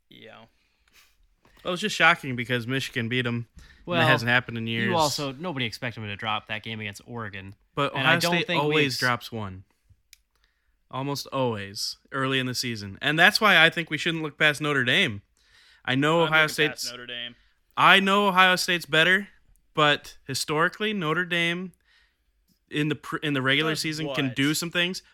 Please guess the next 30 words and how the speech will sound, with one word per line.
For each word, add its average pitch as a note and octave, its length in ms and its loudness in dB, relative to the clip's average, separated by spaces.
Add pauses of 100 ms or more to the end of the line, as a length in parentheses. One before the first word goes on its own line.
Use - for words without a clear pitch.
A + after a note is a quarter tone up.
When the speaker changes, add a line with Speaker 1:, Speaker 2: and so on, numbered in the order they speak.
(140)
Speaker 2:
But G#3 220 12
Ohio A3 340 10
State F#3+ 280 4
historically F3+ 760 2 (340)
drops F#3+ 520 4
a F3 120 2
game D#3+ 580 0
they F#3 100 2
shouldn't F3+ 340 -2
drop F3+ 400 4 (100)
early F3+ 260 6
in D3+ 80 4
the D3 60 2
year, C#3+ 240 4
and C#3 160 0
then D#3 120 2
they D#3 100 2
become C#3 380 -2
one C3 80 0
of B2+ 40 -4
the B2+ 80 -4
best B2 240 -2
teams A#2+ 220 -4
in A#2 60 -6
the A2+ 80 -8
country A2+ 520 -6 (520)
throughout A#2+ 260 0
their A#2 120 -4
whole A2+ 180 -2
season. A2+ 460 -8